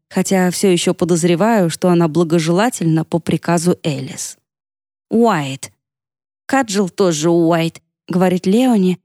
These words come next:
указывая на Каджел, которая тонким ножом крошит очередной зубчик чеснока и не смотрит на нас. Я не привыкла чувствовать себя неуверенно на людях.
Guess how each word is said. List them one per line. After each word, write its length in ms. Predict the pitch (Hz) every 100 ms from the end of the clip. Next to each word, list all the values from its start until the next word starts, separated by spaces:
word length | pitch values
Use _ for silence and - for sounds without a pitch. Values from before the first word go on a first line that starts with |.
| _ -
указывая 600 | 196 202 220 196 180 170
на 160 | 185
Каджел, 540 | - 175 147 156 156 156 _ _ -
которая 400 | 190 185 175 165
тонким 440 | 180 156 165 165
ножом 380 | 165 170 247 302
крошит 520 | - 240 226 - -
очередной 500 | 202 208 202 175 185
зубчик 400 | 175 185 - 165
чеснока 580 | - 202 220 226 - 330 - -
и 80 |
не 140 | 226 170
смотрит 500 | - 175 180 156 160
на 140 | 160
нас. 420 | 151 139 135 - - _ _ _ _ _ _ _ _ _ _ _
Я 140 | 277 277
не 120 | 247
привыкла 580 | 220 233 220 208 - 170
чувствовать 580 | - 190 180 - 156 -
себя 280 | 190 180 185
неуверенно 720 | 202 202 180 185 160 160 165
на 260 | 180 160 143
людях. 480 | 147 147 170 -